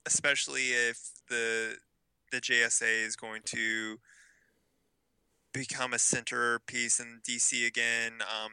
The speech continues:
that's a character with such a strong tie to, like, legacy and, and everything in the D C, and I think it would be a disservice for at least some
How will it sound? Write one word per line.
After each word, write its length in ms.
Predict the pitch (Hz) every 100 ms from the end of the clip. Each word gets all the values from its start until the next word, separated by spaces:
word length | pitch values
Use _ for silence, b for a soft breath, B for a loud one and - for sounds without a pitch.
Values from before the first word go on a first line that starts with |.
| 110
that's 200 | 113 -
a 40 |
character 400 | - 120 113 -
with 180 | 113 107
such 280 | - 131 -
a 60 | 107
strong 380 | - 123 110 107
tie 360 | 120 110 110 110
to, 480 | - 113 110 110 110
like, 200 | 107 104 110
legacy 800 | 110 110 110 - 113 110 110 110 - _ _ _ _ _ _ -
and, 300 | 117 107 104
and 420 | - - - - _ _ 135
everything 420 | 117 117 117 110
in 140 | 110
the 80 | 110 - _ _ _
D 140 | - 117
C, 320 | - 117 110
and 100 | 104 110 - - _ _ _ _ _ 117
I 120 | 123
think 220 | 117 113
it 80 | 123
would 160 | 120 -
be 220 | 117 110
a 180 | 107 110 - _ _ _ b b b b b b b b b b _ _ _ _ _ _ _ _ _ _ _ -
disservice 500 | 139 - 147 139 -
for 140 | 131
at 100 | 127
least 220 | 127 120
some 240 | - 117